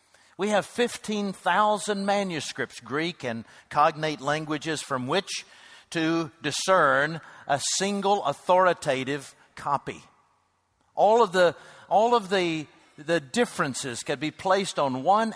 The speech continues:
eight and a half by eleven inch page. It's a miracle. It's a, it's amazing. Even for great works like Plato and Aristotle, there are only seven to ten manuscripts available to compare and contrast.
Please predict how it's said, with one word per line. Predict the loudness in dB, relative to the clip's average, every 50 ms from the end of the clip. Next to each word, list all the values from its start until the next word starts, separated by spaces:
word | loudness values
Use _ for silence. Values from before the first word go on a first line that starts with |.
| -4
eight | -2 -2 -2 -2 -2
and | -2 -2
a | -2
half | -2 0 0 0 0 0 2
by | 2 2 4 4
eleven | 2 4 4 2 4 2 0 -2
inch | -4 -6 -8 -8 -8 -8 -10 -12 -14 -16 -18 _ -12
page. | -6 -4 -2 -2 -2 -4 -8 -10 -14 -18 -18 -18 -18 -18 _ _ _ _ _
It's | -14 -12
a | -10
miracle. | -10 -8 -8 -6 -6 -6 -6 -8 -10 -14 -14
It's | -12 -10 -10
a, | -10 -10 -10 -14 -14
it's | -14 -14
amazing. | -14 -12 -12 -12 -12 -12 -12 -14 -16 -18 _ _ _ _ _ _ _ _ _ _ _ _ _ _ _ _ _ _ _ -8 -6
Even | -2 0 0 0 0
for | 2 4 6 6 6 4 0 -6
great | -2 4 4 4 6 4
works | 2 2 2 2 2 2
like | 2 2 2 0
Plato | 2 2 2 4 4 4 4
and | 4 4
Aristotle, | 4 2 2 0 0 2 2 4 4 4 2
there | 2 0 0
are |
only | 0 0 -2
seven | -2 -2 -2 2 4 4 4 4 0 -2 -2 -4
to | -4 -6 -6 -8 -12 -20 _ -8
ten | -4 0 2 2 2 2 0 -2 -8 -10 -12 -12 -6
manuscripts | -2 0 0 0 0 -2 -4 -4 -4 -4 -4 -6 -6 -6 -6 -8
available | -4 -2 0 0 2 0 0 0 -4 -6 -6
to | -6 -8 -10 -10 _ -16 _ _ -8
compare | -8 -8 -6 -4 -2 0 2 2 2 2
and | 0 -4 -8
contrast. | -12 -12 -10 -6 -4 -2 -2 -2 -4 -6 -8 -16 -20